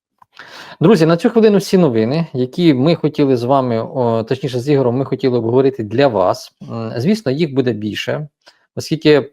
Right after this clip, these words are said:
події несуться дуже сильно, бо навіть найбільші скептики виборів в Україні почали про них говорити. Я це відзначаю, ми будемо про це, м, також говорити в наступних відео, в наступних студіях. Вас прошу про підтримку. Ви знаєте, що це можна зробити дуже просто.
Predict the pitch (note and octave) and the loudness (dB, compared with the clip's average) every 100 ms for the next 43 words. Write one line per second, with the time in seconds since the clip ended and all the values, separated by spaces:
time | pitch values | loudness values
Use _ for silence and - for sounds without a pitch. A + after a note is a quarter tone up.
0 | _ D3+ D3+ E3 C3+ C3 C3+ A#2+ A2+ C3+ | _ 0 2 2 2 0 -2 -2 -2 -2
1 | A#2+ - G#2 G2 C3 C#3+ G#2 G#2+ A2 A#2+ | -4 -4 -6 -4 -6 -6 -2 0 0 0
2 | G#2+ G#2+ A2+ A#2 A2 C3 B2+ A2+ G#2+ - | -2 -6 -6 -4 -2 -4 -4 -2 -2 -4
3 | - D3 C#3+ A#2+ - G#2+ C#3 A#2 G2+ G2 | -4 -2 0 -2 -6 0 2 2 0 -4
4 | G2+ A2+ A2+ G#2 G2+ - G#2+ G#2 - G#2+ | -8 -6 -4 -4 -8 -6 -4 -4 -4 -6
5 | G2+ - G#2+ G2+ F#2 - D#3+ - _ _ | -6 -6 -4 -4 -4 -6 -8 -8 _ _
6 | _ _ _ - A#2 A#2 A2+ G#2+ G#2+ G2+ | _ _ _ -2 0 0 -2 -4 -4 -4
7 | C3+ E3 C3+ G#2 A2 G#2 G#2 G#2 G2 G#2 | 0 2 2 -2 -4 -4 -4 -6 -8 -4
8 | A2 G2+ G2 G2+ B2 A2+ G#2 - A#2 A2+ | -2 0 -2 -6 -14 -12 -10 -8 -4 -4
9 | G#2 A2 G#2 G#2 A2 - A3+ A3 E3+ - | -2 -2 -2 -2 -4 -4 -4 -2 -4 -4
10 | D#3 D3+ C3+ A2+ G#2+ - - D3+ - C#3 | -6 -2 0 -2 -4 -6 -4 -6 -4 -4
11 | A#2+ A#2 C#3+ D#3 - A#2 G#2+ G#2 B2 A2+ | -2 -2 0 0 0 -2 -2 -4 -6 -4
12 | D#3+ A3+ A#3+ G3 D#3+ - _ _ _ C#3 | -2 -2 -2 -4 -8 -10 _ _ _ 0
13 | C#3 C3 - - A#2+ A2+ A2+ G#2+ A2 - | 2 2 -2 -6 -4 -2 -2 -4 -4 -4
14 | B2 D#3+ A3+ G#3+ E3 D3+ | -4 0 0 0 -2 -6